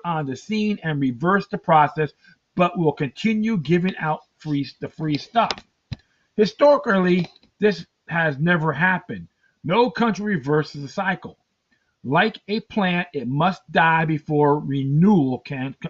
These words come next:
occur. So the reader may wish to ponder where his own country is on Tytler's list of stages. If it's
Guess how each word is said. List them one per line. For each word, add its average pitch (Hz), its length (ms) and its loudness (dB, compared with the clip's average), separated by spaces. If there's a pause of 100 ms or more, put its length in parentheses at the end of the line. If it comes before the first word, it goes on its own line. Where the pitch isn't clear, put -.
occur. 151 440 -4 (480)
So 208 200 0
the 220 120 6
reader 285 400 4
may 277 180 -2
wish 254 280 -2
to 254 140 -4
ponder 247 640 -2
where 175 200 -2
his 175 240 -4
own 202 240 -4
country 190 420 -4
is 151 160 -8
on 160 400 -4 (340)
Tytler's 170 640 -2
list 165 280 -2 (120)
of 151 180 -6
stages. 180 600 -10 (800)
If 214 240 2
it's - 260 -4